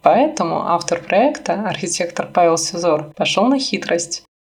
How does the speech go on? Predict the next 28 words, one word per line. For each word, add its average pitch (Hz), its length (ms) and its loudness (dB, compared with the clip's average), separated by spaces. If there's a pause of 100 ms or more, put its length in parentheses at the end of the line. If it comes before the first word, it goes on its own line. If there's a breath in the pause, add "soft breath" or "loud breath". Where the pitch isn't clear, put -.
(160)
Над 170 200 0
основным 196 400 0
пространством 196 720 0
возвышалась 208 560 0
угловая 175 600 2 (120)
и 165 40 0
заметная 175 440 2
на 185 140 0
улице 180 260 -4
башня. 147 500 0 (240 soft breath)
Оформление 220 560 2
дома 151 560 0
было 208 180 0
нетипичным 214 680 0
для 151 80 2
начала 151 400 2
двадцатого 170 500 0
века. 147 440 0 (100)
Впервые 185 480 4
был 175 320 0
использован 185 600 2
металлический 156 480 -2
каркас, - 760 -2
который 170 340 0
поддерживал 170 720 0
высокие 196 520 -2
витражные 165 520 2
окна. 147 440 0